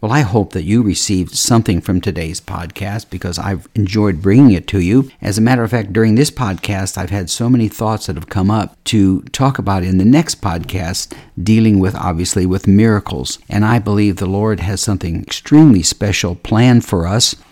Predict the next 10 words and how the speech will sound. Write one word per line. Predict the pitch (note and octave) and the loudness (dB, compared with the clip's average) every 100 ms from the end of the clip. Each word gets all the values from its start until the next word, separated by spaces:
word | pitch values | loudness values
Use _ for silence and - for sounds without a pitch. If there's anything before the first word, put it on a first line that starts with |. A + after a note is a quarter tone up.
| - | -8
in | G#2+ G2+ | -2 0
my | F#2 F#2 | 0 -2
next | F2+ G#2+ A#2+ - | -2 -4 -4 -10
podcast | G2 G#2 F2+ - F#2+ F2 - | -8 -6 -6 -8 -6 -6 -6
entitled | F2 D#2+ F2+ E2+ D#2 D#2 - | -8 -6 -6 -6 -8 -10 -14
How | - A2 A2 B2+ | -10 -6 -6 -6
to | - | -8
Plant | G2 - A2 G#2+ A2+ - | -10 -8 -4 -2 -4 -6
a | G#2 | -8
Seed | - - A2+ F2 F2+ | -6 -4 -4 -4 -6